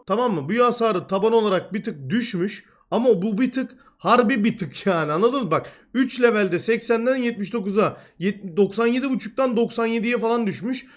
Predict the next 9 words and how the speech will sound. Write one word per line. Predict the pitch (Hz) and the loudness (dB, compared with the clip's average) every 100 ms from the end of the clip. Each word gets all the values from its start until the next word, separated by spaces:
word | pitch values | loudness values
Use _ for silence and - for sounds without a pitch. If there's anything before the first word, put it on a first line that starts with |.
| _ | _
Son | - 220 262 | -4 2 2
seviyede | 247 233 233 226 175 | 2 0 2 2 2
zaten | 180 254 254 | 2 2 2
aynı. | 240 233 254 285 - _ 147 | 2 2 2 -4 -10 _ -6
Canavarlara | 135 254 269 240 220 233 269 | 2 4 6 4 4 2 2
yönelik | 247 247 285 294 | 0 -2 -4 -6
hasar | - 208 247 254 | -4 -2 0 0
çarpanı | - 233 190 226 233 | 2 0 2 2 2
artıyor. | 180 - 160 247 | 2 0 2 2